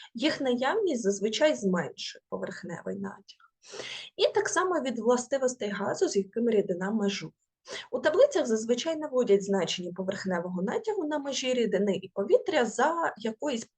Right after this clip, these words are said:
певної конкретної температури. От, наприклад, у нас, е, у підручничку подана табличка, е, в основному двадцять, двадцять п'ять градусів для таких найрозповсюдженіших рідин,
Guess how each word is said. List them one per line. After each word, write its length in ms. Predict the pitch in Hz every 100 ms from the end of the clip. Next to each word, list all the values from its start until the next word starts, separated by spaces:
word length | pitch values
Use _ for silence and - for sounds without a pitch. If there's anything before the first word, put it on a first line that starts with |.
| -
певної 460 | 269 262 214 185
конкретної 720 | 185 170 170 196 208 196 180
температури. 480 | 180 185 180 170 170 _ _ _ - - - -
От, 160 | 508 -
наприклад, 520 | 339 294 294 269 262
у 80 | 254
нас, 440 | 254 247 226 -
е, 220 | 190 185 180
у 100 | 240
підручничку 1000 | - 233 349 440 440 359 311 - 294 - - - - _
подана 600 | - 294 254 240 220 214
табличка, 960 | 202 233 233 320 403 - - 302 302 - -
е, 60 | 214 214 214
в 100 | 202
основному 560 | 247 - 302 302 254 220
двадцять, 720 | 196 247 240 233 208 196 -
двадцять 420 | 185 214 220 240
п'ять 380 | - 339 427 370
градусів 560 | 320 311 - 254 254 226
для 160 | 240
таких 400 | 254 247 - 233
найрозповсюдженіших 1400 | 240 247 240 226 226 - 220 - 226 196 208 208 208 202 202
рідин, 500 | 208 196 196 190